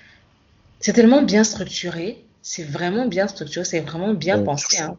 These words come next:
Speaker 1: Ton
Speaker 2: tu peux
Speaker 1: retour est
Speaker 2: rougir.
Speaker 1: <laughs> ton retour est... vraiment,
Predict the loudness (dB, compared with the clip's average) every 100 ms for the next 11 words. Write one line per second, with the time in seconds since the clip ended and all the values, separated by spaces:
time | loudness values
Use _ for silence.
0 | -4 -2 -2 2 2 4 6 6 6 2
1 | 2 -2 0 0 0 -6 -2 0 0 -2
2 | -8 -8 -8 0 4 4 2 -2 0 2
3 | 4 2 0 -6